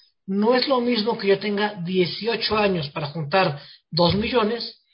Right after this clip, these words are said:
a que tenga trece o quince años para juntar los mismos dos millones. Es la misma cantidad, es menos tiempo.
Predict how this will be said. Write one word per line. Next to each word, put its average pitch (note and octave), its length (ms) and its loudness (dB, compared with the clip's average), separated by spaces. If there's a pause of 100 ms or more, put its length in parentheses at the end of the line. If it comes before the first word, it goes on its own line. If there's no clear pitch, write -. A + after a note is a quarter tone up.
(800)
a F#3 160 -6
que G3 100 -2
tenga G3 720 2
trece G3 680 2 (340)
o D#3 260 0
quince A3 460 0
años G#3 480 0 (280)
para F3+ 180 0
juntar F3+ 280 -2
los F#3 140 2
mismos F3+ 260 0
dos D3+ 140 -2
millones. E3+ 580 -2 (260)
Es G3+ 180 -2
la A3 80 -2
misma G#3+ 280 -4
cantidad, F#3 560 -2
es D3 140 -4
menos D3+ 300 -4
tiempo. - 420 -4